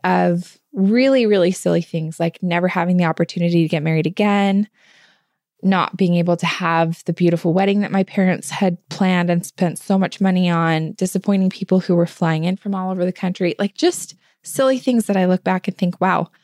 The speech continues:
I was more worried about messing up that event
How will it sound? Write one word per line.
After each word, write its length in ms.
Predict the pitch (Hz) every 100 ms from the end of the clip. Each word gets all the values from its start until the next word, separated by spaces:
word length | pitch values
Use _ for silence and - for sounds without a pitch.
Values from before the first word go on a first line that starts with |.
| _ _ -
I 60 |
was 140 | 220 240
more 180 | 269 247
worried 300 | 190 185 208
about 200 | 190 165
messing 360 | 180 165 190
up 160 | 196 -
that 180 | 202 -
event 560 | 175 175 190 339 -